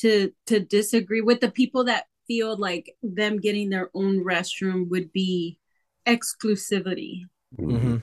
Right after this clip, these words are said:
Speaker 1: It's like, okay, well, let's agree to disagree. If that makes them comfortable, makes us comfortable, you know, all genders.
Speaker 3: Right,
Speaker 1: Because I'm
Speaker 3: right.
Speaker 1: sure some men might feel uncomfortable with the woman that, I, I mean, you know, like, I'm not speaking for all men, but
Speaker 3: Mm, yeah,
Speaker 1: I'm
Speaker 3: yeah, yeah.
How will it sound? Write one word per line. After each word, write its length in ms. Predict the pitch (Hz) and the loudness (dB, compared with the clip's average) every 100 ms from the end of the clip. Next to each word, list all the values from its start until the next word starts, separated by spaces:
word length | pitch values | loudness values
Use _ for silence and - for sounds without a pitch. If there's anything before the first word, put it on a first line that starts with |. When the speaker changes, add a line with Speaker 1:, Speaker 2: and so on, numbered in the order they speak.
| - _ _ _ | -8 _ _ _
Speaker 1:
It's 140 | 196 220 | -4 0
like, 180 | 226 | 2
okay, 280 | 277 311 285 | 2 4 4
well, 160 | 240 220 | 4 2
let's 200 | 233 214 | 0 -2
agree 240 | 240 240 | 0 0
to 120 | 240 202 | 0 0
disagree. 640 | 208 208 190 233 254 180 | -2 -4 -4 0 0 0
If 220 | 196 190 | -2 -4
that 320 | 185 208 214 - | 0 2 0 -2
makes 300 | 226 233 - - | 0 0 -2 -2
them 240 | 240 311 | 2 2
comfortable, 760 | 294 226 - 208 185 196 226 311 - _ - | 0 -4 -6 -12 -10 -8 -4 -6 -8 _ -4
makes 300 | 214 - 220 | -4 -2 0
us 200 | 285 320 | -2 0
comfortable, 600 | - 214 - 202 190 208 | -2 -2 -2 -8 -6 -4
you 140 | 233 247 | 2 2
know, 140 | 226 220 | 2 2
all 140 | 247 | 0
genders. 480 | 233 208 113 104 - _ - | 2 -2 -4 -12 -16 _ -10
Speaker 3:
Right, 280 | - 143 123 | -2 0 2
Speaker 1:
Because 140 | 120 123 | 2 2
I'm 80 | |
Speaker 3:
right. 120 | 104 - | 0 -2
Speaker 1:
sure 140 | 269 285 277 | -2 -2 0
some 240 | 262 262 247 | 2 6 6
men 260 | 240 247 | 6 2
might 220 | 233 220 | 0 -2
feel 220 | - 240 233 | -2 -4 -2
uncomfortable 560 | 233 226 233 208 208 | -4 -4 -4 -2 -2
with 160 | 202 196 | -2 -4
the 80 | 185 | -4
woman 380 | 208 240 220 | 0 2 2
that, 200 | 190 175 - _ _ _ _ _ _ _ _ _ _ | -2 -4 -8 _ _ _ _ _ _ _ _ _ _
I, 100 | 226 - | -2 4
I 80 | 269 | 6
mean, 260 | 262 247 233 | 6 4 0
you 200 | 254 269 | 2 4
know, 120 | 302 | 6
like, 180 | 285 262 | 4 2
I'm 120 | 262 | 2
not 160 | 294 277 | 0 -4
speaking 340 | - 285 269 | -6 -4 -4
for 200 | 233 208 | -4 -4
all 140 | 240 269 | 0 4
men, 260 | 320 339 359 | 4 2 0
but 220 | 247 190 - | -4 -4 -4
Speaker 3:
Mm, 140 | 196 | -2
yeah, 180 | 214 185 | 2 4
Speaker 1:
I'm 180 | - - | 4 2
Speaker 3:
yeah, 240 | 147 113 95 | 0 0 -2
yeah. 260 | 139 110 | -2 -2